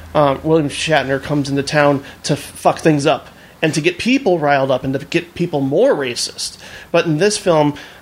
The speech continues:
um, you have a, a, an actor, and his name is Pat, um, escapes my mind, but he's essentially the lead here, and we get to know him uh, as a little boy, and then eventually graduating into, like, actually preaching in bars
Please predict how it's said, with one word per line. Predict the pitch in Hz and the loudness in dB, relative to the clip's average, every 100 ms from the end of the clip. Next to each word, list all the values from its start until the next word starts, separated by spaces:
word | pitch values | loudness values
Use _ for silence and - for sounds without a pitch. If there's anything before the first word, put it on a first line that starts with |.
| - | -6
um, | 151 143 139 - | 2 2 2 0
you | 156 | 0
have | 151 147 | 2 2
a, | 139 - | 0 0
a, | 135 135 - | 0 0 0
an | 147 | 0
actor, | 139 - 143 | 0 -2 -4
and | 131 | -4
his | 123 | -6
name | 143 143 | -6 -6
is | 131 - - | -6 -14 -14
Pat, | - 147 - - - | -6 -6 -6 -18 -12
um, | 131 127 120 120 | -6 -6 -8 -12
escapes | - - 165 - | -10 -2 -2 0
my | 139 | 0
mind, | 131 120 127 | 0 0 -4
but | 139 123 - - - - - | -2 -2 -2 -20 -20 -20 -8
he's | 156 147 143 | -2 -2 -2
essentially | - 160 - 143 | -2 -2 0 -2
the | 139 | 0
lead | 135 139 135 | 0 0 0
here, | - 147 135 135 | -2 0 2 0
and | - 135 131 | 0 -4 -2
we | 135 | -4
get | 139 135 | -4 -6
to | 143 | -2
know | 135 135 | 2 4
him | 135 135 131 - - - - - - | 2 0 -6 -14 -20 -20 -20 -16 -4
uh, | 135 127 127 - | 0 0 -2 -4
as | 147 | -6
a | 143 | -4
little | 147 147 | 0 0
boy, | 139 180 175 | 2 4 4
and | 147 | 2
then | 165 160 143 - - | 2 2 0 -6 -12
eventually | 151 151 147 156 | 0 0 2 0
graduating | 147 147 143 143 139 135 | 4 4 4 2 4 2
into, | 135 143 | 0 0
like, | 135 131 | 0 0
actually | 139 151 - | -2 -4 -4
preaching | 151 - 180 - 160 139 | -6 -2 -2 0 -2 0
in | 139 | 0
bars | 135 151 139 131 131 - | 2 2 2 0 -4 -6